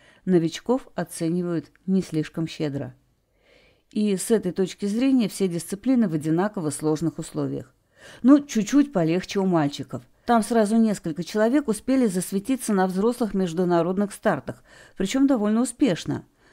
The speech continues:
Прежде всего, это Марк Кондратюк и Евгений Семененко.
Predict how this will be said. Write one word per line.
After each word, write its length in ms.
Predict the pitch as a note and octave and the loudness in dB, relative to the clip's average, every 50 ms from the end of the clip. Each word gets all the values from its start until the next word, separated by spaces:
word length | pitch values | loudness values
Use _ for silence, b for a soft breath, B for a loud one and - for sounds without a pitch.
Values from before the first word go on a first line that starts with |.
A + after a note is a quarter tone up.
| b b b b - | b b b b -2
Прежде 340 | G#3+ A3+ C4+ B3+ A3+ A#3+ | 0 2 2 2 2 0
всего, 240 | A#3 - - A3+ A#3 | -2 -2 0 0 2
это 160 | A#3+ A#3 A#3+ | 2 4 2
Марк 420 | A#3+ A#3+ A#3+ A#3 G#3 F3+ - - - | 2 4 4 2 0 0 -4 -10 -6
Кондратюк 640 | - G#3 G#3 G3 G#3 A3+ A#3+ A#3 - F#4 E4+ - A#3+ | -4 -2 0 2 2 2 0 0 0 -2 -2 -2 -2
и 100 | G#3+ F#3+ | -2 0
Евгений 420 | F3 F3+ E3+ G#3 B3+ C4 B3+ A#3+ | -2 -2 0 0 2 2 2 2
Семененко. 800 | - - B3 A#3+ A#3+ A#3 A3 F#3+ D#3 C3+ C3 - - B2 B2 - | 0 0 0 2 4 4 4 4 2 0 0 -2 -6 -8 -10 -12